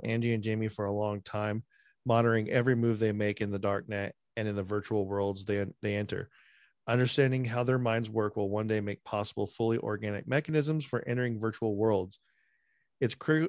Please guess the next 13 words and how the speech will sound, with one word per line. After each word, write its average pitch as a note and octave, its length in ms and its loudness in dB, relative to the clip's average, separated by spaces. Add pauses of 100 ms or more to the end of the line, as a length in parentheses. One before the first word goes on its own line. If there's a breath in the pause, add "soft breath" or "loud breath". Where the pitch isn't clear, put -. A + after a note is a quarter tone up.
(140)
it's C3 180 0
critical C3 480 2
that A2 180 0
the G#2+ 80 2
right G#2+ 320 2
authorities A2 640 2
are G#2+ 220 0
in G2+ 60 -4
control G#2 480 2
of G2 200 -2
that G2+ 180 0
emerging G#2 380 -4
technology. G2 640 -2